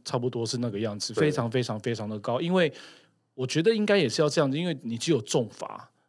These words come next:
Speaker 2: 对啊，
Speaker 1: 你才有办法可以去
Speaker 2: 才，才可以那个啊，对。
Speaker 1: 抵制所谓的这些问题的一些，的一些产生。
Speaker 2: 嗯。
Speaker 1: 不然说真的，有时候我在想说，开一个三-，交通，交通问题，然后三百块，我想说，三百块是要干嘛啊？不痛不痒的。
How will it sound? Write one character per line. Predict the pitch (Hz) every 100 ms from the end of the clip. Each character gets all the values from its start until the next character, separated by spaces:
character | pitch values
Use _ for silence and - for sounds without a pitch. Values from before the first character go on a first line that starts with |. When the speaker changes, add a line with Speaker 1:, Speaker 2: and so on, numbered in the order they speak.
| _
Speaker 2:
对 | -
啊， | 104 98
Speaker 1:
你 |
才 | 101
有 | 156
办 | 110 120
法 | 113
可 | 117
以 | 139
去 |
Speaker 2:
才， | 107
才 | 139
可 |
以 | 113
那 |
个 | 92
啊， | 92 104
对。 | 101
Speaker 1:
抵 | 127 98
制 | 92 - 165 110 - -
所 | - 123
谓 | 139
的 | 135
这 | -
些 | 135
问 | 135 139 120
题 | -
的 | 107
一 | 107
些， | 98 110 107 -
的 | 113
一 | 113
些 | 110
产 | 113 - 95
生。 | - 143
Speaker 2:
嗯。 | 175 - - -
Speaker 1:
不 | 190
然 | 165
说 | 160 165
真 | 170
的， | 160 127 - _ _ _ _ _ _ -
有 | 143
时 | -
候 | 233
我 | 151
在 | 202
想 | 143 120
说， | 180 196 - _ _ _ _ _ _ _ _ _ _ _
开 | - 214
一 | 214
个 | 196
三-， | - - 202 214 -
交 | 202
通， | 196 208 -
交 | - 214
通 | 208 208
问 | 214
题， | 180
然 | 135 165
后 |
三 | 175 - 202 208
百 | 117 113
块， | 190 196
我 |
想 | 180
说， | 170 226 233 - - - _ _ -
三 | - 254
百 | 185
块 | 160
是 | 220
要 | 226
干 | - 226
嘛 | 165 113
啊？ | 113 127 117
不 | 180
痛 | - 254
不 | 208 240
痒 | 185 135 139
的。 | 151 139